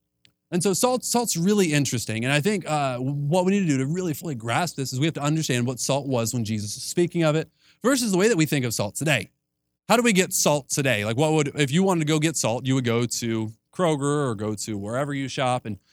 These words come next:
you would go buy salt off, off of the shelf. And that salt is very pure salt, all right? I mean, that salt is, is pure salt. I'm gonna be careful with, like, my chemistry because Brian's in here and Brian is gonna,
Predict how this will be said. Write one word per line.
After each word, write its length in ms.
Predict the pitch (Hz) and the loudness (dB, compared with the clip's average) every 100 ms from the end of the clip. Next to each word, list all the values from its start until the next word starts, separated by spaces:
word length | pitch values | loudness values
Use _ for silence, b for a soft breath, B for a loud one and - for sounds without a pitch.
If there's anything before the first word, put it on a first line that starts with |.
| _ | _
you 120 | 226 | 2
would 80 | 214 | 4
go 100 | 175 | 4
buy 220 | 160 160 | 4 2
salt 340 | 151 156 139 - | 2 2 0 0
off, 380 | 127 123 117 - _ _ _ _ _ _ _ _ _ _ - | 0 0 -2 -14 _ _ _ _ _ _ _ _ _ _ -2
off 180 | 131 127 | 0 0
of 80 | |
the 80 | 117 | 0
shelf. 380 | - 156 107 - _ _ _ _ _ _ _ _ | 2 2 0 -6 _ _ _ _ _ _ _ _
And 140 | 170 208 | 2 4
that 180 | 220 | 2
salt 520 | - - 131 135 - - _ _ _ - | 0 0 2 0 -4 -10 _ _ _ -2
is 260 | 151 127 - _ - | -2 -2 -8 _ -12
very 380 | 131 175 165 147 | -2 2 4 2
pure 400 | - - 147 117 | 0 2 2 2
salt, 460 | - 123 - - - _ _ _ _ _ _ _ _ _ | 0 -2 -4 -16 -18 _ _ _ _ _ _ _ _ _
all 120 | 110 107 | -2 2
right? 240 | 123 156 _ _ _ _ 147 | 2 0 _ _ _ _ 0
I 40 | |
mean, 100 | 170 | 2
that 100 | 190 | 2
salt 200 | 180 160 | 2 2
is, 180 | 151 - | 0 0
is 180 | 147 - | -2 -2
pure 640 | - - 127 113 110 113 - | -6 -2 0 2 0 -4 -8
salt. 380 | - 151 101 - | -2 0 0 0
I'm 80 | 139 | 0
gonna 100 | 127 | 0
be 80 | |
careful 260 | 110 127 113 | 0 -2 0
with, 140 | 110 | -2
like, 80 | 117 | -4
my 120 | 101 | -6
chemistry 500 | 107 117 113 - 127 | -4 -2 -2 -2 -4
because 220 | 107 104 95 | -4 -6 -4
Brian's 420 | 107 117 117 113 | 0 2 2 0
in 100 | 113 | 0
here 280 | 120 117 110 | 0 0 -2
and 180 | 104 | -4
Brian 400 | 190 107 107 104 | -6 -4 -4 -6
is 120 | 113 - | -8 -8
gonna, 300 | 107 104 | -8 -8